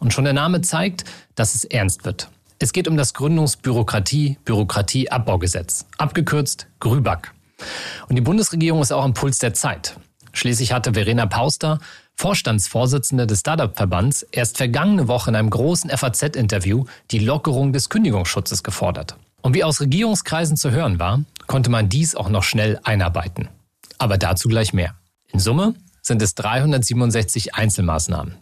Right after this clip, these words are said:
die für weniger Bürokratie sorgen sollen. Gar nicht so leicht, da den Überblick zu behalten.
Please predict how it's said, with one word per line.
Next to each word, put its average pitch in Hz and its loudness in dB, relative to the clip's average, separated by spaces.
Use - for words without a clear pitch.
die 110 0
für 90 0
weniger 120 2
Bürokratie 107 0
sorgen 80 -4
sollen. 76 -6
Gar 107 -2
nicht 127 0
so - -2
leicht, 151 -2
da 113 0
den 143 2
Überblick 101 0
zu - -4
behalten. 87 -4